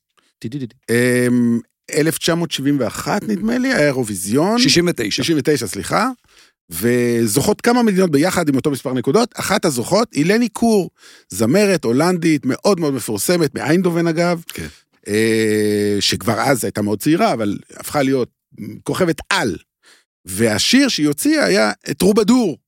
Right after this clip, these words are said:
Speaker 2: בהולנדית, לא מבין את המילים, אבל טרובדור זה טרובדור, זה זמר עם. ולקראת המונדיאל, היא בעצם מוציאה גרסה חדשה, במקום הטרובדור, דה חנרל,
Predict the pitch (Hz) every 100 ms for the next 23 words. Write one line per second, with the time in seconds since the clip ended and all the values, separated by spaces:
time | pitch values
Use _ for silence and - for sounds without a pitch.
0 | - 107 120 131 190 170 147 - - 110
1 | 139 143 143 147 156 190 311 285 - 160
2 | 160 190 311 269 302 320 302 294 269 320
3 | 247 220 143 143 143 131 110 - - -
4 | - _ - - _ - 98 131 - 190
5 | 226 233 190 143 117 95 95 98 _ -
6 | 117 113 139 190 165 - 143 147 139 127
7 | 185 180 180 175 - 196 117 _ _ _
8 | _ _ 113 143 190 175 139 135 127 113
9 | 113 - - 107 - 185 214 262 196